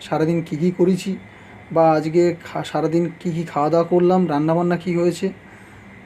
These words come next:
এটা হচ্ছে আমার বউ বা আমার ওয়াইফ, এটা আমার ছোটো ছেলে। ও সকালে হলে মোটামুটি ওর ঘুরতে নেওয়াতে হয় প্রত্যেক দিন,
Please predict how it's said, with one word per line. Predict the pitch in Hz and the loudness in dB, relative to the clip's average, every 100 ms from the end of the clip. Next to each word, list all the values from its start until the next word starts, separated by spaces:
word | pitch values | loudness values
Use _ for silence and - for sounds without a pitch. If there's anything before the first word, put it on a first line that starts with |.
| - - | -20 -10
এটা | 180 165 | -2 -2
হচ্ছে | 160 165 | 0 0
আমার | 160 165 170 165 - - - - - - | 2 4 2 0 -12 -20 -20 -20 -20 -12
বউ | 143 151 185 285 277 180 | -2 2 2 2 -6 -2
বা | 156 | 0
আমার | 147 147 | 0 0
ওয়াইফ, | 143 156 208 - - - - | 0 0 -2 -6 -20 -20 -8
এটা | 156 | -4
আমার | 151 151 | -2 -4
ছোটো | 165 156 | -4 -6
ছেলে। | 156 180 214 320 - - - - - - - - - - - | -2 2 2 0 -4 -20 -20 -20 -20 -20 -20 -20 -20 -20 -10
ও | 151 151 147 143 143 | -2 2 2 0 -2
সকালে | - 151 165 165 | -6 0 2 2
হলে | 160 156 180 196 285 - - - | 2 0 2 0 -6 -14 -20 -8
মোটামুটি | 160 147 151 143 | -6 -2 -4 -2
ওর | 147 151 151 - - - - - - - 170 | -2 -2 -4 -10 -20 -20 -20 -20 -20 -14 -10
ঘুরতে | - - 156 | -10 -2 2
নেওয়াতে | 160 160 170 | 2 2 2
হয় | 190 190 - | 0 0 -4
প্রত্যেক | 156 - 147 | -8 -4 -4
দিন, | 151 233 | 0 -2